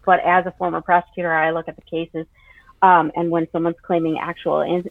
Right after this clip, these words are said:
innocence, you know, that happens in, you know, e-, almost every case I've ever tried. Someone claims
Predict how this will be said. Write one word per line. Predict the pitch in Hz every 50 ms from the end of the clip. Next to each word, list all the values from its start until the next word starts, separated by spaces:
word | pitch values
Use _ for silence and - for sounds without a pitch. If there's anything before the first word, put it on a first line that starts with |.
| - _ -
innocence, | 190 208 208 202 196 - 156 151 160 170 _ _ -
you | - 185
know, | 175 160 160
that | 160 170 - -
happens | 165 165 - 165 165 160 -
in, | 156 156 156 156 160 - _ _
you | - 170 160
know, | 151 151 170 - -
e-, | 185 185 - _ _
almost | 185 180 180 170 - _ -
every | 160 170 160
case | - 165 156 151 147
I've | 147 165
ever | 156 143 175 170
tried. | - 247 247 190 - 170 -
Someone | - 151 151 156 160
claims | - - - 170 151 175 165